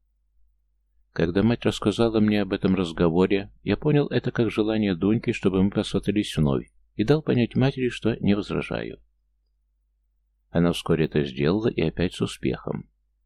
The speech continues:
Быстро договорились об условиях, сколько мы должны привезти вина, сколько они должны дать денег на дары, какие должны быть у невесты постеля и одеяла, когда пиво заваривать и тому подобное. Все эти переговоры, конечно, велись без меня.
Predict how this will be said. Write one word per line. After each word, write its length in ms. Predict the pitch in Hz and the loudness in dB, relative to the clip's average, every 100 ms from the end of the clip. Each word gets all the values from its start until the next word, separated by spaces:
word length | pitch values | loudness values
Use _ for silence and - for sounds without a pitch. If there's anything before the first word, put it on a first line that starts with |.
| - | -2
Быстро 340 | 101 104 107 | 0 2 2
договорились 560 | 104 101 98 98 95 101 | 2 0 0 2 0 0
об 120 | 92 | 0
условиях, 600 | 98 - 117 90 60 60 | -2 2 4 4 2 -4
сколько 380 | - 110 104 98 | 2 2 4 4
мы 140 | 92 | 4
должны 340 | 92 92 - 90 | 4 2 2 0
привезти 460 | 87 90 - - | 2 0 0 0
вина, 420 | 85 85 85 85 - | 2 2 0 -2 -8
сколько 400 | - 131 135 110 | -2 -2 0 2
они 140 | 104 | 2
должны 360 | 90 90 - 85 | 2 0 0 2
дать 180 | 85 76 | 0 2
денег 320 | 85 82 - | 2 2 2
на 120 | 80 | 0
дары, 460 | 76 78 82 90 - _ _ _ | 0 0 0 -2 -8 _ _ _
какие 320 | 107 - 156 | -4 2 4
должны 360 | 139 127 131 120 | 4 4 2 0
быть 220 | 123 - | -2 2
у 40 | |
невесты 420 | 107 107 104 - | 4 4 0 -2
постеля 640 | 92 90 - - 71 85 104 | 0 0 0 -2 0 0 0
и 140 | 87 | 0
одеяла, 680 | 73 64 64 73 90 95 - _ | 0 0 0 0 0 -4 -6 _
когда 300 | - 127 156 | -4 -2 0
пиво 320 | - 98 101 92 | 2 2 0 0
заваривать 560 | 95 95 92 90 - | 2 4 2 0 -2
и 80 | - | -8
тому 240 | - 101 110 | -2 0 0
подобное. 680 | 87 69 57 60 50 - _ _ _ _ _ _ _ _ _ _ | -2 -2 -4 -6 -10 -12 _ _ _ _ _ _ _ _ _ _
Все 180 | - 85 | -2 0
эти 160 | 80 76 | 0 -2
переговоры, 640 | 76 73 67 65 95 113 | 0 0 -2 0 0 0
конечно, 440 | 113 113 113 - | 0 0 0 0
велись 380 | 82 65 76 85 | 0 0 -2 -2
без 200 | 85 80 | -4 -2
меня. 420 | 76 57 - 50 | -2 -2 -6 -12